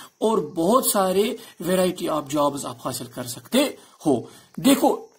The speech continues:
हेल्थ जो है, हेल्थ ये एक मेजर फैक्टर माना जाता है, जो सेहत है ये एक बहुत बड़ा फैक्टर माना जाता है। और जो लोग हैं, और जो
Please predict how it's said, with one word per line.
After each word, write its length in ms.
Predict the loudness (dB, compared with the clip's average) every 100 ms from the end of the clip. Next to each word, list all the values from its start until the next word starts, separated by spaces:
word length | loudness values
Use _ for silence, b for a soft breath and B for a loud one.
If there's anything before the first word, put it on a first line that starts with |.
| _ _ 2
हेल्थ 220 | 4 4
जो 180 | 4 -2
है, 140 | 2
हेल्थ 340 | 2 2 0 -6 _ _
ये 180 | -2 0
एक 300 | 0 -2 -2
मेजर 360 | 0 2 2 0
फैक्टर 400 | 0 -2 -2 -4
माना 300 | -4 -4 -6
जाता 320 | -8 -10 -14
है, 160 | -18 -20 _ _ _ _ _ -10
जो 160 | -4 -2
सेहत 400 | 0 0 -2 -2
है 120 | -4
ये 160 | -2 -2
एक 280 | 0 -2 -4 B B B
बहुत 320 | 0 2 2
बड़ा 220 | 0 0
फैक्टर 400 | -2 -4 -2 -4
माना 300 | -4 -8 -10
जाता 320 | -10 -12 -14
है। 260 | -16 -18 -20 B B B B
और 140 | 0 2
जो 160 | 2
लोग 540 | 2 4 6 8 8 6
हैं, 240 | -4 -10 _ _ _ _ _ _ _ _ _ _ -8
और 160 | -4 0
जो 340 | 2 2 -2